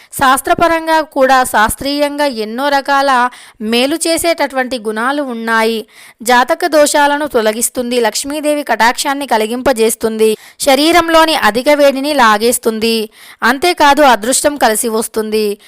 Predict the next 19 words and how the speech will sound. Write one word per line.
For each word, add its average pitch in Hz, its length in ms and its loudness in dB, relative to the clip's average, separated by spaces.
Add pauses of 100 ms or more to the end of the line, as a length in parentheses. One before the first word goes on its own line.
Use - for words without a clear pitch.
(260)
పెళ్లి 285 220 2
కాని 320 280 0
కన్నె 285 280 0
పిల్లలు 269 600 0
ఇలా 240 220 2
గోరెంటాకుని 254 720 0
పెట్టుకోవటం 233 680 0
వల్ల 226 320 2 (340)
మంచి 269 340 2
వరుడు 240 300 6
వస్తాడు 240 480 4
అని, 220 380 0 (280)
అంతేకాదు 277 600 0
ఎవరి 240 440 2
చేతులు 262 320 2
అయితే 277 300 2
ఎక్కువ 247 360 -2
ఎర్రగా 262 520 2
పండుతాయో 226 800 2